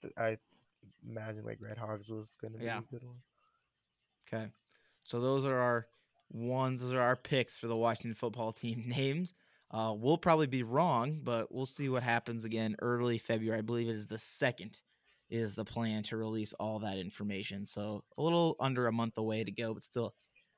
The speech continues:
Speaker 2: a decent amount. Um, other games here that really did not matter. Uh, the Vikings beat the Bears thirty-one to seventeen. Nice little comeback by the Vikings in the second half.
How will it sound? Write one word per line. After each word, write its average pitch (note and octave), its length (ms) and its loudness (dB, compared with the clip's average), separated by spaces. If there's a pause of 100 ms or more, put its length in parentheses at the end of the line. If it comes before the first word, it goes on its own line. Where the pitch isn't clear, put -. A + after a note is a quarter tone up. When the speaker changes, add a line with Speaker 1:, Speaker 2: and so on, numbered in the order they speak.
(120)
Speaker 2:
a - 80 4
decent A2 320 2
amount. A#2+ 260 2 (760)
Um, B2 440 4 (180)
other D#3+ 200 8
games E3 520 2
here D#3 280 2
that C#3 160 4
really C#3+ 340 6
did C3+ 300 2
not C#3 280 4
matter. B2 480 2 (360)
Uh, A2+ 260 2
the A#2 160 0
Vikings C#3+ 640 4
beat B2+ 220 0
the B2 60 -4
Bears B2+ 500 6
thirty-one B2 400 0
to A2+ 60 -2
seventeen. A#2+ 520 -2
Nice B2 240 -2
little A2+ 140 -2
comeback A#2 500 0
by A2 140 2
the A2 80 0
Vikings A#2 580 0
in A#2 60 -2
the A2 100 -2
second G#2+ 360 -2
half. G#2+ 420 -4